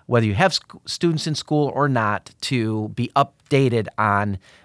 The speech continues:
uh, the various projects across the Troy School District. I wanna also, uh, have a shout out to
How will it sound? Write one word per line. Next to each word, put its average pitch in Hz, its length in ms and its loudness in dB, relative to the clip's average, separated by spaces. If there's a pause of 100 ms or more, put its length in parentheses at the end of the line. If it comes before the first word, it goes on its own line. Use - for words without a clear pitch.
uh, 95 140 0
the 113 100 0
various 107 300 0
projects 107 440 -2
across 92 340 -2
the 87 100 -14
Troy 85 200 -6
School 117 260 -6
District. - 480 -6 (840)
I 143 40 -2
wanna 156 200 4
also, 139 420 4 (420)
uh, 123 120 4
have 143 300 2
a 143 80 2
shout 147 300 4
out 151 200 4
to 139 240 -2